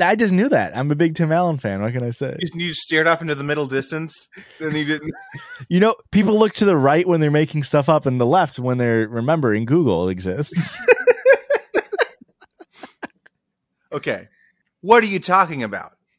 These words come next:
Speaker 2: Everyone likes Denny's. It's an American institution.
Speaker 1: Oh, fuck. Okay. Now, this could be a cheesy early two thousands ad placement in the movie.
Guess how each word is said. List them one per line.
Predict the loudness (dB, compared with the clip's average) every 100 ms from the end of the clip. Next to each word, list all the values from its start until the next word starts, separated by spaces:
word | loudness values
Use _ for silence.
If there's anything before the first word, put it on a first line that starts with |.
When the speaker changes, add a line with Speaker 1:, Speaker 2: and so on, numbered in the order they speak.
| _
Speaker 2:
Everyone | 2 2 2 0 0
likes | -2 -4
Denny's. | -8 -8 -10 -20 -20 _ -2
It's | -2 0
an | 0
American | 0 2 2 0 -2
institution. | -2 -6 -8 -6 -6 -8 -16 -20 _ _ _ _ _ -2
Speaker 1:
Oh, | 0 0 -2
fuck. | -4 0 0 -2
Okay. | -4 -2 0 0 0 -2
Now, | -2 2
this | 0 0
could | 0
be | 2 2 2 2
a | 0 0 0
cheesy | -2 0 0 2 0 0
early | -2 -2 -2
two | -2 -2
thousands | 0 0 0 -2 -4 -6 -8 -14 -18 _ _ _ _
ad | -4 -2 -2
placement | 0 -2 0 -2 -4 -10 _ _ _ -4
in | -2
the | 0
movie. | 2 2 2 0